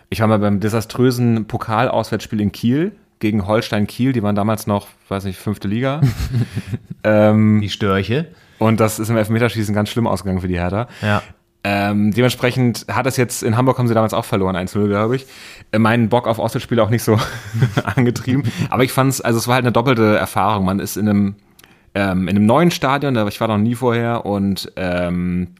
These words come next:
Speaker 1: man war wieder im Stadion nach einer Ewigkeit. Also es war, äh, in mehrfacher Hinsicht überwältigend. Ähm, ich fand auch servicemäßig, äh,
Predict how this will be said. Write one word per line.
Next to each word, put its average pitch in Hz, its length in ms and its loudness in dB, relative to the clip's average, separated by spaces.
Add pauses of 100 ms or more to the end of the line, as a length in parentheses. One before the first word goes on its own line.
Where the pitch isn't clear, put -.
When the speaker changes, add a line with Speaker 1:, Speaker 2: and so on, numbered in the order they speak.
(440)
Speaker 1:
man 104 200 0
war 104 140 2
wieder 107 100 4
im 98 80 2
Stadion 104 340 0
nach 98 60 0
einer 98 100 0
Ewigkeit. 101 520 -2
Also 98 140 -4
es 92 140 -6
war, 95 320 -2 (1000)
äh, 101 80 -4
in 107 200 2
mehrfacher 113 340 2
Hinsicht 110 260 0
überwältigend. 95 580 -2 (300)
Ähm, 92 560 0 (540)
ich 101 100 -6
fand 117 240 0
auch 123 260 -2
servicemäßig, 143 1040 -2
äh, 113 480 2